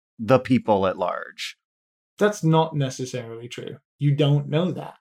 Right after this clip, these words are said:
Speaker 2: You don't know that. Sorry, children, it's not all rainbows and sunshine.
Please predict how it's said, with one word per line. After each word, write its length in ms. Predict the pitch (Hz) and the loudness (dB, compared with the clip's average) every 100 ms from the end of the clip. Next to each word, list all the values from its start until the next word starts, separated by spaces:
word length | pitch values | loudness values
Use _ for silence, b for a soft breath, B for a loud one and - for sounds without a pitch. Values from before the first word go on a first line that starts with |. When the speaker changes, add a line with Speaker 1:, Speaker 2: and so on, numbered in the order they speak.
| _ _ _ | _ _ _
Speaker 2:
You 100 | 160 | 0
don't 360 | 170 196 139 - _ | 2 2 0 -6 _
know 240 | 160 147 131 | 0 0 0
that. 300 | 123 117 - _ - _ - | -6 -8 -12 _ -20 _ -18
Sorry, 720 | - - 196 185 170 156 143 143 - | -8 4 8 10 10 10 6 0 4
children, 580 | 202 180 160 160 151 | 6 8 8 8 8
it's 180 | 165 147 | 6 8
not 240 | 196 190 190 | 10 10 8
all 320 | 185 175 151 | 8 8 6
rainbows 560 | 151 180 165 156 156 | 6 8 8 10 8
and 160 | 151 147 | 8 4
sunshine. 680 | 175 156 139 151 135 127 | 4 2 4 2 0 -4